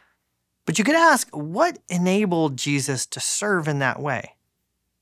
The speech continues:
How was it possible for him to put aside his own dignity and take on that form of being a servant?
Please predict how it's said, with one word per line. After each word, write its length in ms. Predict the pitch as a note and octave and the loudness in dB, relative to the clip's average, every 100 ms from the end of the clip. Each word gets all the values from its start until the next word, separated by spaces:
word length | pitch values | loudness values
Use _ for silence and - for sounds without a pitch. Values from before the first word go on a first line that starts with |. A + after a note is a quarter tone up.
| _ _ _ _ | _ _ _ _
How 640 | - - A3 C#4 D4 C#4+ | -6 0 2 6 6 4
was 260 | A#3 F#3 F3 | 4 2 0
it 120 | E3 | -4
possible 640 | - G#3 A#3+ A3+ G3+ F#3+ | -2 2 2 2 0 0
for 160 | E3+ E3+ | 0 -4
him 500 | - G3+ C#3+ A#2 C3+ - _ _ _ _ _ _ - | -2 0 0 -4 -12 -18 _ _ _ _ _ _ -2
to 100 | E3+ | -2
put 300 | - A#3+ C4+ | 2 4 4
aside 440 | - A#3+ G#3+ G#3+ | 4 4 6 4
his 260 | F#3 F#3 D3 | 4 2 2
own 400 | F#3+ G#3+ G#3 D#3+ | 2 4 4 4
dignity 580 | G3 G3 D3 C#3 C3+ B2+ _ _ _ _ _ _ _ - | 2 2 0 0 -2 -6 _ _ _ _ _ _ _ -2
and 180 | D#3 | -2
take 380 | - - G#3+ G#3 - | -2 0 2 2 0
on 340 | F3 F3+ F3 | 2 4 4
that 260 | D#3 D3 C#3 | 2 0 -2
form 480 | - C3 C#3 C3+ C3+ | -8 -4 -2 -2 -4
of 480 | C3+ B2+ A#2+ A2+ - _ | -2 -2 -2 -6 -16 _
being 180 | C3+ B2 | -2 -2
a 60 | |
servant? 540 | A2 - G#2 G2 - | -4 -6 -6 -10 -16